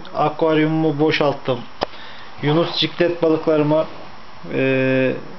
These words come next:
kuzenime verdim, büyüklerini. Şu anda elimde sadece bir aylık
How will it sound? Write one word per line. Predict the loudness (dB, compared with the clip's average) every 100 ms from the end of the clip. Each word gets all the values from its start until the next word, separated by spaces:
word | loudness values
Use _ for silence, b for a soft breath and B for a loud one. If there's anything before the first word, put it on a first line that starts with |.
| -14 -14 -14 -14 -14 -14 -14 -14 -6
kuzenime | 0 2 2 4 4 2 0 -6 -10 -4
verdim, | 0 2 2 0 -2 -4 -4
büyüklerini. | 0 0 2 0 0 0 -2 -4 -12 B B B B -4
Şu | 2
anda | 2 4 2
elimde | 4 2 2 0
sadece | 2 2 2 2 2 0 -2 0
bir | 2
aylık | 4 4 2 0 -4